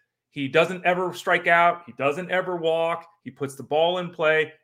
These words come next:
and you can basically track his batting average of balls in play directly to his batting average. So, you know, last year it was three sixty-two. What are the odds he repeats that?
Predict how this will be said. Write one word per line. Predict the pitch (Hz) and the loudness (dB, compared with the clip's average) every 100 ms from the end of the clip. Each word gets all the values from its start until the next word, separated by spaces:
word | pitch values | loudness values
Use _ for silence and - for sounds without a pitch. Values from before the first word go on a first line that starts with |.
| _ | _
and | 165 | -6
you | 190 | -4
can | 214 208 | -6 -6
basically | 175 208 240 233 233 220 196 | 0 2 2 -2 -6 -6 -6
track | - 196 190 190 | -2 2 2 0
his | 196 180 160 - - | -2 -6 -8 -18 0
batting | 160 175 | 2 4
average | 175 175 165 | 2 0 0
of | |
balls | 156 160 | 0 0
in | 156 | 0
play | 170 165 160 - | -2 -2 -2 -8
directly | 139 156 170 | -4 -2 -2
to | 160 | -6
his | 160 | -4
batting | 139 175 196 156 | 2 2 2 -6
average. | 87 - _ _ _ _ _ _ _ _ | -8 -12 _ _ _ _ _ _ _ _
So, | - 170 151 147 147 143 | -4 2 4 4 2 -2
you | 151 | -2
know, | |
last | 143 175 180 | 2 2 2
year | 202 | -2
it | |
was | 156 | -4
three | - 196 | -8 -10
sixty-two. | - 208 196 175 175 165 208 277 - _ _ _ _ _ _ | -8 -8 -10 -10 -4 -2 -4 -6 -14 _ _ _ _ _ _
What | 160 | -2
are | 190 | 0
the | 180 | 4
odds | 185 185 | 4 2
he | 190 | -2
repeats | 180 175 196 - | -8 -8 -14 -6
that? | 190 220 | -2 -2